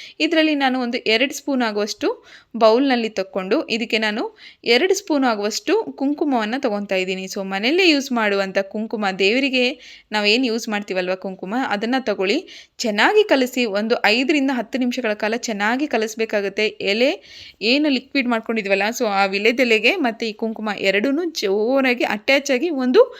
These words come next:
ಗಟ್ಟಿ ಲಿಕ್ವಿಡ್ ಥರ ಬರ್ಬೇಕಾಗತ್ತೆ. So ಅಲ್ಲಿವರೆಗೂ ನಾವು ಚೆನ್ನಾಗ್ ಕಲಸ್ಬೇಕಾಗತ್ತೆ. ಒಂದು ಐದು ನಿಮಿಷ ಕಲಸಿದ್ರೆ ಸಾಕು.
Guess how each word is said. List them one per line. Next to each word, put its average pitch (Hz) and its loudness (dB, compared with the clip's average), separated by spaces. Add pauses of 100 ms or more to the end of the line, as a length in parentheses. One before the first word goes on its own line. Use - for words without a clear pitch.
(320)
ಗಟ್ಟಿ 247 4
ಲಿಕ್ವಿಡ್ 285 4
ಥರ 254 0
ಬರ್ಬೇಕಾಗತ್ತೆ. 202 -2
So 190 -8
ಅಲ್ಲಿವರೆಗೂ 262 2
ನಾವು 247 -2
ಚೆನ್ನಾಗ್ 233 -4
ಕಲಸ್ಬೇಕಾಗತ್ತೆ. 202 -4
ಒಂದು 196 -2
ಐದು 214 0
ನಿಮಿಷ 240 -4
ಕಲಸಿದ್ರೆ 208 -6
ಸಾಕು. 214 -6